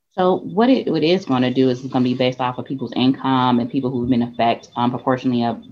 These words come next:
by that. So if you have children, I mean, this is, this bill is gonna be there to help you if you've been affected by that. Also for people who are disabled or in drug recovery centers.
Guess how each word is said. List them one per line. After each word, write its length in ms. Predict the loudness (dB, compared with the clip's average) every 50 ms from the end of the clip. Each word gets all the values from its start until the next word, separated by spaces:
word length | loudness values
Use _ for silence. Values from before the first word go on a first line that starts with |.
| -6 0
by 200 | 2 4 4 4
that. 380 | 2 2 2 2 2 0 -2 -6 -14 -20 -20 _ _ _
So 340 | -2 2 4 6 6 6
if 260 | 4 4 0 0 0 -2
you 400 | -2 0 2 2 2 2 0 -2
have 280 | 0 0 0 0 -2
children, 800 | -4 -4 -2 -2 0 0 0 2 2 2 2 0 -2 -4 -8 -14 -20 -20 -8 0 4
I 60 | 6
mean, 180 | 6 6 6
this 180 | 4 2 0 -2
is, 200 | -6 -6 -6 -4
this 180 | -4 -4 -2 2
bill 300 | 4 4 4 4 4 2
is 80 | 0
gonna 160 | -2 -2 -2
be 320 | 0 0 0 0 0 0 0
there 240 | 0 0 -2 -2 -4
to 120 | -8 -6
help 240 | -4 -4 -4 -4 -2
you 440 | -2 0 2 2 2 2 0 -2 -6 -16 _ _ -10
if 80 | -2
you've 140 | -2 0 2
been 120 | 2 0
affected 420 | 0 0 -2 -4 -2 -4 -4 -4 -2
by 440 | 0 0 2 2 2 0 0 -2 -2 -2
that. 320 | 0 2 2 0 0 0
Also 240 | 0 -2 -2 -2 -8
for 240 | -8 -6 -4 -4 -4 -4
people 240 | -4 -6 -4 -4
who 320 | -2 -2 -2 -2 -2 -4 -6 _ _ _ _ _ _ _ _ _ 0
are 420 | 2 2 4 4 2 2 0 0
disabled 640 | -4 -4 0 2 2 4 4 4 4 4 4 4 4
or 280 | 2 0 -2 -2 -2 -4
in 220 | -4 -2 -2 -2
drug 280 | 0 2 0 0 0 -2
recovery 420 | -4 -2 -2 -2 0 0 0 -2
centers. 640 | 0 0 2 2 2 2 2 0 0 -2 -4 -10